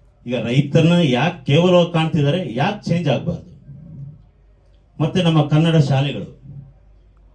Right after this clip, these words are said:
ಈ ಗ್ರಾಮೀಣ ಪ್ರದೇಶದಲ್ಲಿ ಹೈಸ್ಕೂಲ್ಗಳು ಎಲ್ಲ ಶಾಲೆಯಲ್ಲೂ, ಎಲ್ಲ ಊರಲ್ಲೂ ಇರಲ್ಲ, ಒಂದು ಹತ್ತಾರು ಹಳ್ಳಿಗೆ ಸೇರಿ ಒಂದು ಊರಲ್ಲಿ ಇರುತ್ತೆ. ಅಲ್ಲಿಗೆ ಸಣ್ಣ ಪುಟ್ಟ ಹಳ್ಳಿಯಿಂದ ಬರೋ ಒಂದು ಸಣ್ಣ ಸ-, ಆ,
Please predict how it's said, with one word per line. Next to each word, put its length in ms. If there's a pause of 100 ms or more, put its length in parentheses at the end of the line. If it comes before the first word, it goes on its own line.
(160)
ಈ 140
ಗ್ರಾಮೀಣ 460
ಪ್ರದೇಶದಲ್ಲಿ 720
ಹೈಸ್ಕೂಲ್ಗಳು 560
ಎಲ್ಲ 280
ಶಾಲೆಯಲ್ಲೂ, 560
ಎಲ್ಲ 220
ಊರಲ್ಲೂ 400
ಇರಲ್ಲ, 380 (760)
ಒಂದು 360
ಹತ್ತಾರು 380
ಹಳ್ಳಿಗೆ 280
ಸೇರಿ 240
ಒಂದು 260 (300)
ಊರಲ್ಲಿ 360
ಇರುತ್ತೆ. 380 (960)
ಅಲ್ಲಿಗೆ 220
ಸಣ್ಣ 260
ಪುಟ್ಟ 240
ಹಳ್ಳಿಯಿಂದ 420
ಬರೋ 440 (680)
ಒಂದು 420 (560)
ಸಣ್ಣ 260
ಸ-, 640 (220)
ಆ, 40